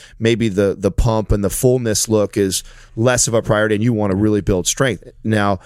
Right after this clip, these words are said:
I would probably tell you to spend more time in strength and then make sure you phase out into hypertrophy 'cause like, like Sal said, they both have carryovers to each, each other and they're both important. But that's how I'd phase it, you know.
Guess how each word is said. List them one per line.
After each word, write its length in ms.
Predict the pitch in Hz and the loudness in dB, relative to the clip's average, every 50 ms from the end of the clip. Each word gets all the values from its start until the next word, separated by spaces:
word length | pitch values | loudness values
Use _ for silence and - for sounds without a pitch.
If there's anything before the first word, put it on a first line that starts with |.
| - - - - - - | -20 -20 -20 -20 -6 -2
I 120 | 120 123 | 0 2
would 160 | 123 120 113 - | 2 0 0 0
probably 520 | 127 120 107 110 107 95 101 107 104 104 | 0 0 2 0 -2 0 0 0 0 0
tell 240 | - - 127 107 104 | 0 0 0 0 2
you 100 | 101 101 92 | 0 0 -2
to 100 | 98 95 | -2 -4
spend 300 | - - 117 104 101 98 | -2 0 0 0 0 0
more 220 | 101 98 98 95 | 0 0 0 0
time 420 | - - 113 110 110 110 107 104 | 0 0 0 0 0 0 0 -2
in 100 | 98 92 | -2 -2
strength 460 | 85 - - - 113 110 120 120 - 113 | -2 -2 -2 0 -2 -2 -2 -4 -4 -4
and 100 | 98 92 | -2 0
then 140 | 92 92 | 0 0
make 160 | 95 98 92 - | 0 0 -2 -2
sure 160 | - 101 98 | -2 -2 0
you 120 | 95 95 | 0 0
phase 400 | - - - 104 95 95 92 - | -2 0 0 0 2 2 0 0
out 280 | 101 95 95 101 98 98 | 0 0 0 0 0 0
into 140 | 92 90 87 | -2 -2 -2
hypertrophy 520 | 92 92 - - 95 92 - 107 120 123 | -2 -2 -2 -2 -4 -4 -2 -2 -4 -2
'cause 240 | - 110 92 85 85 | -2 -2 -2 -2 -2
like, 140 | 85 80 87 82 - | -4 -4 -4 -6 -6
like 180 | - 90 85 85 | -4 -4 -4 -2
Sal 300 | - - 107 98 95 95 | -2 0 0 0 0 -2
said, 260 | - - 104 113 113 | 0 0 0 0 0
they 100 | 101 90 | 0 -2
both 260 | 78 - 90 90 87 | 0 2 0 0 0
have 200 | 98 85 85 - | 0 -4 -4 -4
carryovers 540 | - - 104 95 98 95 90 87 85 87 85 | -2 -2 0 0 2 2 0 0 0 -2 -4
to 160 | - 90 87 | -2 -2 -2
each, 180 | 87 87 - - | -2 -2 -4 -6
each 140 | 87 - - | -4 -2 -2
other 180 | 87 87 104 | 0 0 0
and 80 | 113 107 | 0 0
they're 100 | 92 85 | -2 -2
both 260 | 78 92 92 90 - | 0 0 0 0 -2
important. 580 | 87 80 - - 131 151 143 110 90 90 90 - - - - - - - - - - - - | -6 -8 -4 0 0 0 0 0 -2 -6 -6 -8 -12 -20 -20 -20 -20 -20 -20 -20 -16 -2 0
But 160 | 117 117 90 | 0 2 2
that's 220 | 120 120 120 - | 0 0 0 0
how 260 | 131 113 104 101 98 | 0 2 2 2 2
I'd 200 | 90 92 85 - | 0 0 -2 -4
phase 380 | - - 104 107 123 120 92 82 | -4 0 2 2 2 2 -2 -4
it, 80 | - - | -6 -4
you 100 | 90 87 | -2 -2
know. 240 | 90 87 90 87 | 0 0 -2 -2